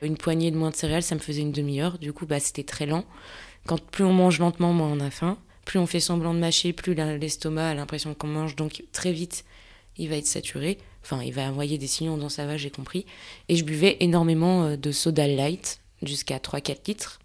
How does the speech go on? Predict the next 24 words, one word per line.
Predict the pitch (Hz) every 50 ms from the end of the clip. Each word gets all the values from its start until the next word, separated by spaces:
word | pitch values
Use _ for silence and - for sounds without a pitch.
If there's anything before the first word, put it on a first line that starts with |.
| - - - - - - - - - - - -
Ce | - -
qui | - 147
faisait | 139 160 170
que | 165 - 151
je | 139 139
me | 151 151
remplissais, | 131 143 139 - - 147 - - 185 190
mais | 185 160
pas | 143 - 175
de | 170
nourriture. | 160 156 147 151 147 - - - - - - _
Et | - 156 156 156
après, | 151 147 - - - 170 170 180 196 202 202 202 - - - - - - - - - _ _ _ _ _
très | - - - 180
rapidement | 170 160 156 - - 143 131 131 127
aussi, | 123 - - - 147 151 151 160 - -
euh, | 139 139 139
je | 135 151 147
suis, | 139 - - - 139 135 135 139 135 135
euh, | 131 131 131 131 131 -
de, | 139 135 139 135 -
enfin, | - - 135 131
j'avais | 127 139 143 127 139 135
un, | 135 131 131